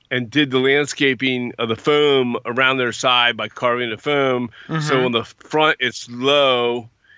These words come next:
Speaker 1: and then it goes uphill towards the back, and, you know, part of the building's, you know, hidden because of the earth around it. Uh, you know, it goes uphill.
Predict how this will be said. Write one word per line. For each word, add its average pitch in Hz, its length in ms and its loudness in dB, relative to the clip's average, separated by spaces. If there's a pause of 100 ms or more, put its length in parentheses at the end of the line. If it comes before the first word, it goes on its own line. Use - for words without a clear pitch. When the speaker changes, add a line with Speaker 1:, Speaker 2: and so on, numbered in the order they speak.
(300)
Speaker 1:
and 123 140 0
then 127 120 2
it 123 60 0
goes 120 260 -2
uphill 147 480 0
towards 123 340 -4
the 110 60 -8
back, 113 640 -2 (720)
and, 123 580 -2
you 139 80 -2
know, 113 260 -2 (440)
part 139 220 0
of 127 80 0
the 117 60 -4
building's, 117 540 -2
you 123 100 -2
know, 95 160 -4 (320)
hidden 123 580 -2 (440)
because 123 320 -2
of 101 100 -4
the 104 100 -2
earth 151 360 0
around 98 440 0
it. 110 100 -4 (160)
Uh, 120 120 0
you 110 120 -2
know, 95 100 -4
it 95 60 -10
goes 113 200 -4
uphill. 123 520 -2